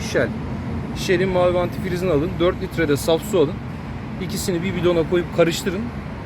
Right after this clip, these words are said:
Yüzde elli, yüzde elli karışım olacak şekilde koyun çünkü bunlar buçuklu alıyor. Beş nokta iki litre falan alıyor. Siz üç litre antifriz atarsınız,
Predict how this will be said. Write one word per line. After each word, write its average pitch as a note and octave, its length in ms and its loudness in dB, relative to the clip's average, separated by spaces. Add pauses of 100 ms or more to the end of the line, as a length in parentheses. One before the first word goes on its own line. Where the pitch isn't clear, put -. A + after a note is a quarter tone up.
(140)
Yüzde D#3+ 240 0
elli, F#3 160 0
yüzde F3 260 2
elli F#3+ 140 0
karışım F3+ 380 2
olacak F#3 320 4
şekilde F#3 360 0
koyun F#3+ 280 0
çünkü F#3 220 -2 (100)
bunlar F3+ 240 2
buçuklu D#3 360 2
alıyor. C3 280 4 (280)
Beş D#3+ 200 2
nokta E3+ 260 -2
iki F3 160 -6
litre E3+ 260 -2
falan F3 280 2
alıyor. D3+ 320 4 (560)
Siz E3+ 280 -6
üç F3+ 200 -6
litre F#3 180 2
antifriz F#3 460 2
atarsınız, F#3 520 4